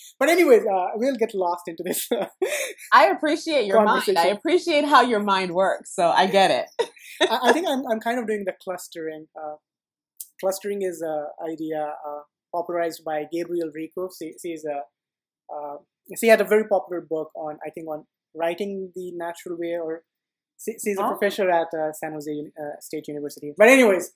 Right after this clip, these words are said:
Speaker 1: so I think it, it was the clustering, active act of <laughs> clustering. But anyways, uh, since we are on the topic of book and, uh, um, uh, resources and, uh, uh,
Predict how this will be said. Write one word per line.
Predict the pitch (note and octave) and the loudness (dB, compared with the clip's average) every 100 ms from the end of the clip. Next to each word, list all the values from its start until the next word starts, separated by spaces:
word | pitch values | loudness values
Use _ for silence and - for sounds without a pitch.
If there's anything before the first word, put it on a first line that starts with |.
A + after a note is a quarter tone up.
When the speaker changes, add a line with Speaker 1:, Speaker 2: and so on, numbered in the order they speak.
| _ _ _ - | _ _ _ 2
Speaker 1:
so | G3 | 6
I | G#3 | 8
think | C#4+ C4 | 6 6
it, | A3+ | 6
it | G#3 | 4
was | G3 | 2
the | F3+ | 0
clustering, | - F3 E3+ - D#3 D3+ | -4 -6 -6 -8 -12 -6
active | F#3 F#3 E3 D3+ - - | -4 -2 -2 -4 -8 -12
act | E3 - | -10 -10
of | - - | -10 -10
<laughs> | |
clustering. | - - - - F4+ - G#3 - - - | -10 -10 -10 0 0 0 -10 -14 -2 6
But | B3 | 8
anyways, | C#4 A3 F#3+ E4 | 10 6 4 0
uh, | G3 - - | 0 0 -2
since | - F4+ F#4 | 2 4 6
we | F4 | 6
are | C#4+ | 8
on | C4 | 6
the | B3+ | 2
topic | A#3+ A#3 G#3+ | -4 -4 -2
of | F#3+ - - | -2 -2 0
book | F#3 - - _ _ _ - | 0 -2 -12 _ _ _ -10
and, | E3+ E3 E3 D#3+ | -6 -4 -6 -4
uh, | D#3 D3+ D3 - _ _ _ _ D#3+ | -2 -2 -4 -10 _ _ _ _ -12
um, | D3 D#3 _ _ _ _ _ _ _ - D#3+ | -12 -12 _ _ _ _ _ _ _ -12 -6
uh, | D3+ | -4
resources | E3+ F#3+ G3+ F#3+ F#3+ F#3 F#3 - | -4 -2 0 0 0 -2 -2 -6
and, | E3+ D#3 D3+ D3+ _ D#3 | -10 -8 -10 -14 _ -12
uh, | C#3+ C#3 - _ _ _ _ _ _ - D#3 | -12 -12 -16 _ _ _ _ _ _ -18 -12
uh, | C#3+ C#3+ | -10 -12